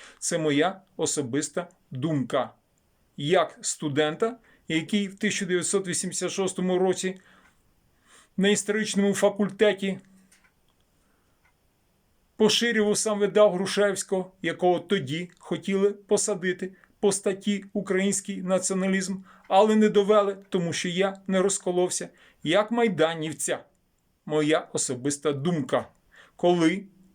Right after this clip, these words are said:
під час війни стукачів К Г Б, заступників секретаря парткома,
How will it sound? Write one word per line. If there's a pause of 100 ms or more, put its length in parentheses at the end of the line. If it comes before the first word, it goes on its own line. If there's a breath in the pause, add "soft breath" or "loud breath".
(1300)
під
час
війни (320)
стукачів
К
Г
Б, (1040)
заступників
секретаря
парткома,